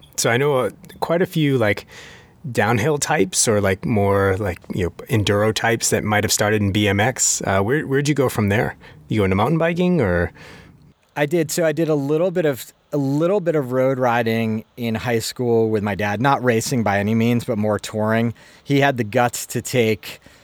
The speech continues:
Speaker 2: three of my friends and I on a tour of upstate New York and Vermont, all through youth hostels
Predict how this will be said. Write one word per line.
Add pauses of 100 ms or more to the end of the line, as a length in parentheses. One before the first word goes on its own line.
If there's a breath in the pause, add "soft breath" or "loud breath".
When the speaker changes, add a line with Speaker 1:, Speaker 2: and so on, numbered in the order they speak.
(140 soft breath)
Speaker 2:
three
of
my
friends
and
I
on
a
tour
of
upstate
New
York
and
Vermont, (400 loud breath)
all
through
youth
hostels